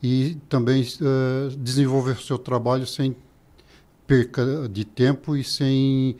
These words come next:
eh, perca de estrutura, que nós oferecemos todas essas estruturas para que, eh, o cliente possa ex-, eh,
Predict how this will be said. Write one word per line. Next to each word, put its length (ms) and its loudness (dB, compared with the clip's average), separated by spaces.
eh, 160 2
perca 280 -2
de 120 -4
estrutura, 580 -2
que 100 -10
nós 220 0
oferecemos 600 -4
todas 340 -4
essas 200 -8
estruturas 800 -4
para 380 -2
que, 260 -4
eh, 520 0
o 120 -4
cliente 400 0
possa 360 -6
ex-, 120 -4
eh, 560 -2